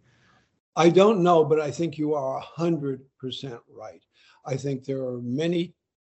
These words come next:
tenets, uh, of that. And again, I would, I trace a lot of it back t-,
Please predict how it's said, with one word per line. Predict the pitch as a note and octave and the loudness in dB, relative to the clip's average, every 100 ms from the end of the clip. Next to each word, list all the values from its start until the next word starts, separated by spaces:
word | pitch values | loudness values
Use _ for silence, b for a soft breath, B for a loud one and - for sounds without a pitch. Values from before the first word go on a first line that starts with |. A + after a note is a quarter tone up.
| - | -14
tenets, | - F3+ D3+ D3 - - _ - | -8 -6 -8 -10 -16 -18 _ -18
uh, | E2+ - | -18 -12
of | C3+ B2 B2 | -10 -10 -8
that. | B2 A#2+ B2+ b b b b _ _ - | -8 -8 -10 b b b b _ _ -10
And | C#3+ C#3 | -4 -4
again, | C3+ E3 D3+ | -2 -2 -2
I | C#3 C#3+ | -2 -4
would, | C#3+ C#3+ | -4 -6
I | C#3 | -8
trace | C3+ C#3+ C#3 | -8 -8 -8
a | C#3 | -6
lot | C#3 C#3 C#3 | -4 -2 -4
of | C3+ | -6
it | C3 | -8
back | B2+ B2+ - _ | -8 -8 -12 _
t-, | - | -20